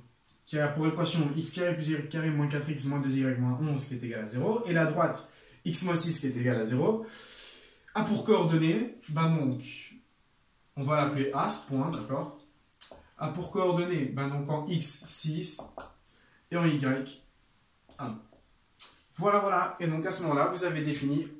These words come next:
l'intersection de votre cercle et de votre droite. Bon, ben, je vous remercie de votre attention. Euh, donc,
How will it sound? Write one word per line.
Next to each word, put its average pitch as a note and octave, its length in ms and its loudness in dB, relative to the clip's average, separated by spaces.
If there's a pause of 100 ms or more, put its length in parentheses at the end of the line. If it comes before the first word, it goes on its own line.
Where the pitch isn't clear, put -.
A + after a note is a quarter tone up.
(140)
l'intersection D#3+ 760 -2
de E3 80 -2
votre D#3+ 160 -2
cercle E3+ 240 -4
et E3 40 -2
de D#3+ 100 0
votre D#3+ 160 -2
droite. - 340 -4 (680)
Bon, F3+ 140 2
ben, E3+ 140 2
je D3 100 0
vous F3+ 60 -2
remercie G3 280 2
de G3 40 2
votre G3 200 0
attention. F3+ 640 0 (300)
Euh, D#3 420 0
donc, D#3 320 2